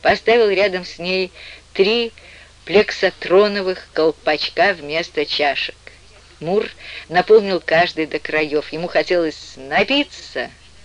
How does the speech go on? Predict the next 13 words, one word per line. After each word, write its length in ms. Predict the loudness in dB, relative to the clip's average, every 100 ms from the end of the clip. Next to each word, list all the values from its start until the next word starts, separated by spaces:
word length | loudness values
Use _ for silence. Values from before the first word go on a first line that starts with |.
| -20
вдрызг. 640 | -20 -12 -6 -4 -6 -10 -20 -20 -20 -20 -20 -20 -20 -20 -6
«Джентльмены», 760 | 2 2 2 -4 -2 -2 -4 -14 -20 -20 -20 -20 -8
торжественно 640 | -6 -2 0 0 -2 -10 -8
провозгласил 680 | -4 -2 0 -2 -2 -2 -2
он, 220 | -4 -8 -20 -20 -20 -20 -20 -20 -6
«я 180 | 2 4
хочу 340 | 4 2 2
произнести 920 | 0 2 2 2 -2 -8 -8 -4 -4 -6 -20 _
тост». 320 | -6 -6 -6 -16 -20 -20 -20 -20 -20 -20 -20 -20 -20 -18 -16
Все 220 | -4 0
трое 280 | 2 4 4
подняли 400 | 4 0 0 -6
стаканы. 640 | -8 -4 -4 -2 -4 -6